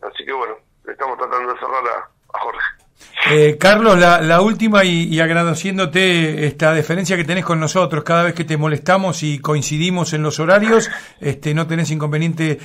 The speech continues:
Speaker 2: eh, para charlar. Decía que hay un cam-, un cam-, un torneo corto pendiente a-, allí en la Ciudad del Petróleo. ¿Esto
Speaker 1: Sí.
Speaker 2: va a modificar tema pretemporada? ¿Cómo vas a manejar eso?
Speaker 1: No, porque ya arranca el domingo, así que vamos a ir trabajando,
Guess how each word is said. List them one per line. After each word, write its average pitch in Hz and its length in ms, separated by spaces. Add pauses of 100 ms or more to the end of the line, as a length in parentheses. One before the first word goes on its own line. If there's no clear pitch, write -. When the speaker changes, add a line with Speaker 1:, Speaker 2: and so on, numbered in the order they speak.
(140)
Speaker 2:
eh, 139 180
para 151 280
charlar. 151 320
Decía 180 380
que 202 100
hay 208 80
un 196 140
cam-, 170 280
un 160 120
cam-, 156 200
un 151 120
torneo 202 420
corto 214 400 (240)
pendiente 160 760 (200)
a-, 143 280
allí 170 480
en 151 80
la 147 80
Ciudad 165 220
del 180 140
Petróleo. 233 540 (180)
¿Esto 175 420
Speaker 1:
Sí. - 80 (120)
Speaker 2:
va 190 160
a 196 40
modificar 175 800 (240)
tema 185 320
pretemporada? 165 840
¿Cómo 214 220
vas 208 160
a 185 60
manejar 175 320
eso? 139 280 (640)
Speaker 1:
No, 196 260
porque 156 300
ya 170 280
arranca 160 320
el 156 80
domingo, 180 460
así 165 180
que 147 280
vamos 131 380
a 123 280
ir 123 180
trabajando, 123 800